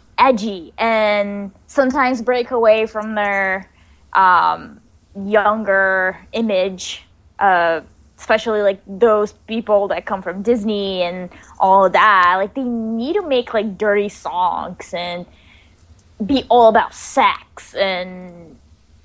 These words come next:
they think somehow that validates them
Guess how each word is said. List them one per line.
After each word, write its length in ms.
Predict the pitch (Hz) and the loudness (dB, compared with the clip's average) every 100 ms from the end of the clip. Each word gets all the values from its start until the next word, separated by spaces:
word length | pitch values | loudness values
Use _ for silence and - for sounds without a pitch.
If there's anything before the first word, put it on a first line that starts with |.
| _ _ _ _ - - - | _ _ _ _ -20 -8 0
they 180 | 262 | 0
think 220 | 247 269 311 | 2 -2 0
somehow 500 | 285 262 233 240 233 | 0 2 2 2 2
that 440 | 202 180 185 180 180 - | 0 0 2 0 -4 -12
validates 840 | 196 185 240 214 208 190 190 180 - | -12 0 2 2 -2 -6 -10 -12 -8
them 420 | 170 190 202 | -8 -8 -10